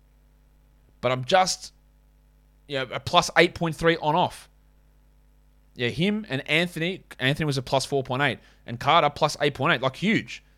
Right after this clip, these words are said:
That's why I was so disheartened by Bumba's negative two. The fact that these other starters are all so good, and then Bumba's like,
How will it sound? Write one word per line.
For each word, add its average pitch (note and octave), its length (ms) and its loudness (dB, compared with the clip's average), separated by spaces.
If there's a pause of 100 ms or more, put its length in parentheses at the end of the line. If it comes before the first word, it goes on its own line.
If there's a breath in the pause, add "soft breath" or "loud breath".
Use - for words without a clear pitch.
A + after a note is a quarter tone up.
That's D#3 180 0
why F3 160 8
I D3 40 6
was E3 120 0
so C#3 240 0
disheartened B2 600 -4
by A2 120 0
Bumba's A2+ 420 -2
negative G#2+ 360 -8 (120)
two. G#2 260 -6 (340)
The G#2+ 80 -12
fact C3+ 200 2
that C3 60 -14
these B2+ 160 0
other B2+ 160 0
starters A#2+ 340 0
are A#2 60 -4
all A#2 80 -6
so A2 200 -4
good, B2 200 0
and A2 60 -6
then A#2 180 -4
Bumba's A2+ 360 -4
like, G#2+ 260 -10